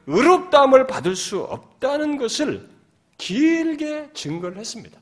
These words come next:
우리들이 바로 그런 조건에 있다는 거예요. 일 장 십팔 절부터 삼 장 이십 절 같이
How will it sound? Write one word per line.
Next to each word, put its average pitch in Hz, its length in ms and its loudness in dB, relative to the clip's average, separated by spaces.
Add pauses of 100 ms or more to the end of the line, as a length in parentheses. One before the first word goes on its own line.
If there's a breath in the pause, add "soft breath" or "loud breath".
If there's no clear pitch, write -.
(1700 soft breath)
우리들이 277 420 2
바로 226 260 4
그런 247 280 -2
조건에 208 400 -6
있다는 113 260 -10
거예요. 101 120 -20 (420)
일 233 200 -10
장 269 220 0
십팔 285 440 4
절부터 294 240 -8
삼 302 280 -2
장 311 160 8
이십 262 380 -2
절 269 160 -6
같이 240 300 -4